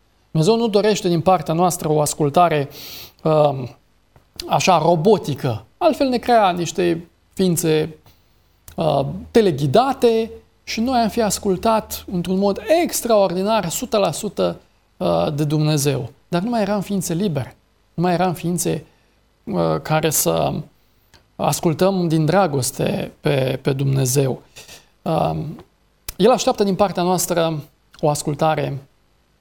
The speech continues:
um, liberă. O ascultare luată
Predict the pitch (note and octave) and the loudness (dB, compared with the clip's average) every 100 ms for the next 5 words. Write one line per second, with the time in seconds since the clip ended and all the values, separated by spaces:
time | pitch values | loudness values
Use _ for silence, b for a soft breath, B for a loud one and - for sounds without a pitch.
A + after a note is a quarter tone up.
0 | _ _ _ _ _ E3+ D3 C#3+ - - | _ _ _ _ _ -4 -2 -2 -4 -6
1 | D3 - - E3+ C3+ B2+ A#2 - _ _ | -10 -14 0 2 2 -4 -8 -16 _ _
2 | _ _ _ _ D3+ C#3 D#3 C3+ E3+ E3 | _ _ _ _ -2 0 -2 2 2 2
3 | D3+ D3+ E3 E3 D3+ C3+ B2 | 2 2 2 0 0 -2 -6